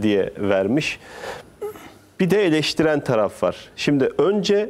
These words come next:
bu projeyi konuşalım isterseniz. Sonra, yani projenin,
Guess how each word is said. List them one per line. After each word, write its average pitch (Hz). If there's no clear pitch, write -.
bu 156
projeyi 175
konuşalım 110
isterseniz. 117
Sonra, 214
yani 113
projenin, 143